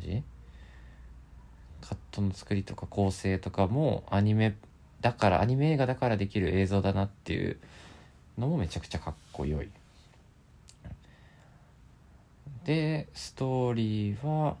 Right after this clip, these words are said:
まあ、なんというか、なんだろうな、サイコホラーなんだけど、その、まあ、猟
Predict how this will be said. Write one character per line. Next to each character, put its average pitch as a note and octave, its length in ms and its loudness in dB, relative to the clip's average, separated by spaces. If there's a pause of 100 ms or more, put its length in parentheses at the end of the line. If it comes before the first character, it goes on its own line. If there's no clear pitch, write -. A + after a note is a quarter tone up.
(1080)
ま A#2 180 2
あ、 F2+ 40 4
な F2+ 140 2
ん F#2 80 0
と E2+ 140 -10
い - 60 -8
う - 60 -12
か、 - 320 -8 (1900)
な F#2+ 80 -2
ん E2+ 140 -2
だ C#2 80 -4
ろ - 240 -12
う - 20 -12
な、 - 80 -8 (880)
サ - 200 0
イ F#2+ 40 2
コ G2 120 -4
ホ F#2+ 140 2
ラ D#2 100 0
ー D2 80 -6
な C#2+ 60 -6
ん - 120 -12
だ - 140 -14
け - 100 -6
ど、 - 300 -6 (2500)
そ - 240 -6
の、 E2+ 240 -2 (1600)
ま G#2+ 60 0
あ、 - 20 2
猟 D#3 420 4